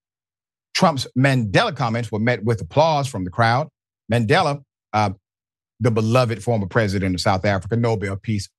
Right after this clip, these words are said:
Prize recipient, was imprisoned for nearly three decades for his fight against Africa's apartheid system. A book released in twenty twenty by Trump's former attorney, Michael Cohen, revealed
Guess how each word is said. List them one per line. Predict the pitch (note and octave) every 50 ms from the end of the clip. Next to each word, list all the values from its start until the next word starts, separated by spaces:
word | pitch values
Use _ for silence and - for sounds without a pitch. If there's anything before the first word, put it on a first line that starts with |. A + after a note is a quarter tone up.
| _ -
Prize | - G#2 G2 F2+ E2+ E2+ - - -
recipient, | F#2 E2+ - G2 F2 - F2+ F#2+ G#2 - _ _ _ _ _ _ _ _ _ _ _ _
was | - C#3+ D3 B2+ B2
imprisoned | B2 A2+ G2+ - D#3+ E3 D#3+ D3 D3 C#3+ C3+ C3 G#2 G#2+
for | - A2+
nearly | A2 A#2 B2+ C#3 C#3 C3 B2 A2+
three | G2 - A#2+ A#2
decades | G#2 B2+ C#3 D3+ D3 C3 B2+ A2+ G#2+ G#2+ A2 A2+ - - _ _ _ _ _ _ _
for | - A2+
his | A2+ G#2
fight | - - C3 C3 C3
against | B2 A2+ A#2+ A2 - -
Africa's | A#2 A#2+ A#2+ A2+ A#2+ - A#2+ A2 G#2+
apartheid | G2 - C3 A#2+ A2+ G#2 A#2+ A2+ A2+ A2 -
system. | - E3 C#3+ - - D#2+ - _ _ _ _ _ _ _ _ _ _ _ _ _ _ _ _ _ _ _ _ _ _ _ _ _ _
A | A#2
book | A#2 A#2 D#3+ D#3+ C3 C3
released | B2+ A#2 A#2 D3 D#3 C#3 - -
in | A2+ G#2
twenty | - C#3+ C3 B2
twenty | A2+ - C#3+ C#3+ C#3
by | A#2+ G#2+ G#2
Trump's | G2 - B2+ A2 G#2
former | - - B2+ A#2 G2+
attorney, | F#2 - C#3+ C3+ A2+
Michael | G#2 A2 A#2 A#2 G#2 F#2
Cohen, | - C3+ C3+ B2+ G#2+ G2
revealed | G2 F#2+ F2+ E2+ C3+ D3 B2 G2+ F#2+ G2+